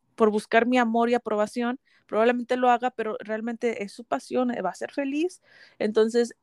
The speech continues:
eso, esas son la, o sea, son ideas muy distintas las que tiene esta señora de How to Be a Tiger Mom y la, au-, y la otra autora del libro que estoy leyendo.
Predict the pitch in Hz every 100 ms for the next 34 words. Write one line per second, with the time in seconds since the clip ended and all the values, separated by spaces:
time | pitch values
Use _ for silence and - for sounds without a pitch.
0 | _ - - 247 240 269 262 - 233 247
1 | 254 247 - _ - 214 208 196 202 220
2 | 214 226 233 208 202 _ - - - 214
3 | 214 220 - _ _ _ _ _ 226 247
4 | 269 - 240 262 240 220 202 208 214 233
5 | 233 220 220 220 226 - _ _ _ _
6 | _ _ 214 214 214 226 226 - 240 226
7 | 226 226 226 196 185 180 175 - - _
8 | 196 - - 196 202 190 185 - 196 -
9 | 185 190 185 175 180 - 220 233 269 247